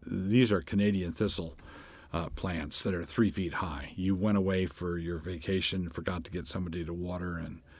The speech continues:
um, and tend your garden. You come back, and the, uh, the Canadian thistle are taller than the cor-, taller than the corn. So, so what do you do?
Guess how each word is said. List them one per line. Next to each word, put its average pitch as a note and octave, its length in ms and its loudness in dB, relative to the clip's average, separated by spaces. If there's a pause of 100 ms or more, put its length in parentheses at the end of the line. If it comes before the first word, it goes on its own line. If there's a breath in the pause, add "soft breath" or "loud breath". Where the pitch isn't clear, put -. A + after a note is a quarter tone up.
(400 soft breath)
um, - 500 -8
and F#2 200 -2
tend F#2+ 260 0
your F2 100 -4
garden. A#2+ 440 10
You E2+ 100 2
come F2+ 240 2
back, G#2+ 380 2 (340 loud breath)
and F2 320 2
the, E2+ 460 -2 (440 soft breath)
uh, F2 240 -6 (200)
the F#2+ 200 -2
Canadian F#2+ 460 2
thistle E2+ 560 0
are E2 200 -4
taller F2+ 340 0
than D#2 200 -4
the D#2 80 -6
cor-, - 400 -8 (140)
taller F2 320 -2
than D#2+ 160 -6
the E2 60 -10
corn. - 400 -10 (580 loud breath)
So, F2 320 0
so - 160 4
what A#2 160 8
do B2 60 12
you A2+ 100 10
do? G2 320 4